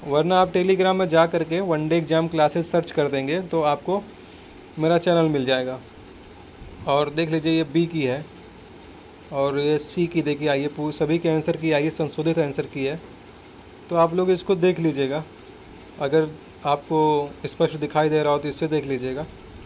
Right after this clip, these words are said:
वरना मैंने बता दिया आपको किस प्रकार आप प्राप्त कर सकते हैं। आप यूपी ट्रिपल एससी की website में जाकर भी प्राप्त कर सकते हैं। यहाँ तक देखिए, F तक की हो चुकी है और ज़्यादा आप क्या दिखाना है, और एस तक की भी,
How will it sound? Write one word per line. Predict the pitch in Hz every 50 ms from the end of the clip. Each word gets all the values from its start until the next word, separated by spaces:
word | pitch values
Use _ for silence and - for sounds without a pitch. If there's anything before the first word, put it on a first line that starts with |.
| - - - - - - - - -
वरना | 147 147 156 170 170
मैंने | 170 165 165 170
बता | 160 160 - - 151
दिया | 143 147 147 147 147
आपको | 151 - 170
किस | 156 - 156 -
प्रकार | - 160 143 147 139 139
आप | 139 139
प्राप्त | - 139 135 135 - -
कर | 151
सकते | 127 - 151 147 - 180
हैं। | 185
आप | 185 185 175 180
यूपी | 170 165 160 185
ट्रिपल | 165 170 165 160 170 160
एससी | 160 156 - 185
की | 170 180
website | 180 175 160 147 - 156 143 139
में | 143 135
जाकर | 135 131 - 139 131
भी | 127 160 185 - -
प्राप्त | - 135 127 - -
कर | - 123
सकते | - - 120 - - 135
हैं। | 131 127 - - - - - - - - - - - -
यहाँ | 156 165 180
तक | 170 196 190
देखिए, | 180 185 175 175 196 196 185
F | 185 190 -
तक | 196 180 180
की | - 190
हो | 175 175 180
चुकी | 170 175 170 175 160
है | 165 175 180 - - - - - - - - - - - - - - -
और | 147 139 143 139
ज़्यादा | - - 156 151 151 151 165 160
आप | 160 160 -
क्या | - 170 156
दिखाना | 151 151 147 - 147 147 156 151
है, | 143 143 156 170 170 165 165 - - - - -
और | 156 139 131 131 131 131 131 131 135 139 139 - - - - - - -
एस | 151 143 - -
तक | 151 147 -
की | 156 147
भी, | 135 139 170